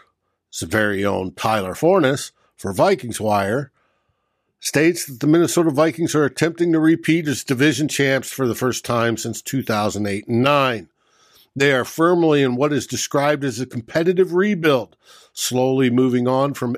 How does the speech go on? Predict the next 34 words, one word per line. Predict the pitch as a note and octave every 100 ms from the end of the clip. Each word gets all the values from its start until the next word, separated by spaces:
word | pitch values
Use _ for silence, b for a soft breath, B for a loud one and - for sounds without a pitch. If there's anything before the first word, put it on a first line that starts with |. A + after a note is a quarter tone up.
| -
aging | C3+ C#3 A2+ C#3 B2+
veterans | C3 C#3 D#3 E3+ D#3+
while | D3+ F3
bringing | D3+ E3 E3 D3+
in | D3
a | C#3+
lot | C3 A#2+ A#2+
of | A2+
young | G#2 G2 G2+ F#2 -
talent. | - G#2+ G#2+ F2 - _ _ _ _ -
As | E3 A2
we | D3+
all | C#3+ D3
know, | C#3+ G3
they | G#3+ E3+
finished | E3 D#3 C3 -
thirteen | F3 E3 - D#3+
and | D#3 C#3+
four | D#3+ F#3
and | E3
won | E3+ E3+
the | F3
N | F3
F | F#3
C | - - G#3
North | G3 G#3 F#3+ -
Division | B2 C#3 A#2 A#2 G#2+
last | G#2+ G#2 F2+ -
season, | A#2 F#2+ F2+ D#2 B B B B B
but | B2+
their | C#3+ B2+
thirty-first | D#3 D3 C3+ D#3 D3 -
ranked | D3 C#3 A2+
defense | D3+ D3 D3+ D3+ -